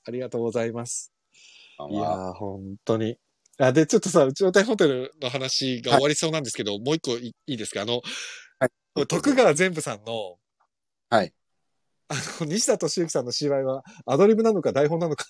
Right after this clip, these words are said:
Speaker 1: っていう <laughs> 論争が結構あって、当時。
Speaker 2: はい。
Speaker 1: あれアドリブですよね、多分。
Speaker 2: あれは僕はあの現場にいたので。
Speaker 1: あ、いたのか。え、あれどうだったんですか？
Speaker 2: はですね、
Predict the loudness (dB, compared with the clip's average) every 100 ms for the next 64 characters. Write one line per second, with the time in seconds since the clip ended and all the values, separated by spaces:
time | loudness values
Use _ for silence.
0 | _ -4 -2 0 -2 -4 -10 _ _ -12
1 | -8 -6 4 6 6 8 6 6 4 -2
2 | 0 -2 -2 _ -6 -6 0 2 2 0
3 | -12 -18 _ _ _ _ _ _ 2 6
4 | 6 2 _ _ -16 -16 -18 -20 _ 4
5 | 8 8 8 8 8 6 2 2 0 -2
6 | -2 -2 -2 -8 -20 _ _ _ _ 4
7 | 4 4 0 -2 -2 0 -2 -4 -6 -2
8 | -4 -4 -6 -6 -6 -10 -10 -4 -4 -4
9 | 0 2 4 4 4 0 -4 -12 _ 4
10 | 6 6 6 4 4 -2 -10 -8 -8 -8
11 | -8 -6 -6 -8 _ _ _ _ _ _
12 | _ 2 2 -4 -10 -6 -6